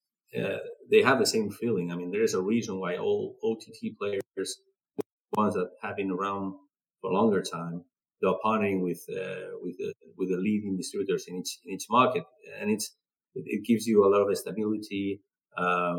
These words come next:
we're, we're selling machines. Uh, we, we, I mean, a telco company, they know, they, they have channels, they have, they, they know how to reach customers. So, uh, I, I think that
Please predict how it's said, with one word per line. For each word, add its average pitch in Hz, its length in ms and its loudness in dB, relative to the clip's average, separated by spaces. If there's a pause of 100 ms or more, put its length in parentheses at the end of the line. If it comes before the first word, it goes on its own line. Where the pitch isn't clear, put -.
(100)
we're, 92 380 4
we're 92 420 -2
selling 120 300 4
machines. 87 600 -4
Uh, - 320 -14
we, - 80 -6
we, - 160 -14 (300)
I - 20 -10
mean, 87 200 -8 (180)
a 90 160 -6
telco 110 260 4
company, 92 500 -8 (280)
they 92 160 4
know, 113 280 8
they, 98 120 2
they 98 100 2
have 98 240 2
channels, 104 500 -2
they 101 100 2
have, 104 180 0 (520)
they, 101 180 2
they 110 120 6
know 123 140 6
how 127 100 2
to 98 120 -6
reach 101 260 -4
customers. 95 400 -8
So, 98 200 -2 (680)
uh, 107 300 6 (280)
I, 117 100 4
I 110 40 10
think 113 220 6
that 107 160 2